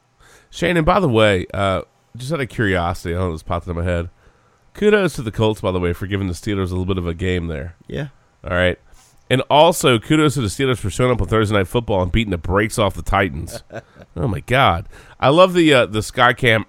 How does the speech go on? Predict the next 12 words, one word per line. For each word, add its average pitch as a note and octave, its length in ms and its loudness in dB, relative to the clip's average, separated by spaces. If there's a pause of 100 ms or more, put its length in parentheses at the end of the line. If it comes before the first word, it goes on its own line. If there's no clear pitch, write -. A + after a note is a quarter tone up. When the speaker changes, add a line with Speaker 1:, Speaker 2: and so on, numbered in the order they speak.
Speaker 1:
er, E3+ 440 8
Madden A2+ 380 4
Cam, G2 280 0
by F2 100 0
the F2 120 -2
way. E2 180 -2
I, G2 180 0
I A2 120 -2
do B2 140 2
like G2 200 2
that. A1+ 240 -8 (840)
<sighs> - 80 -12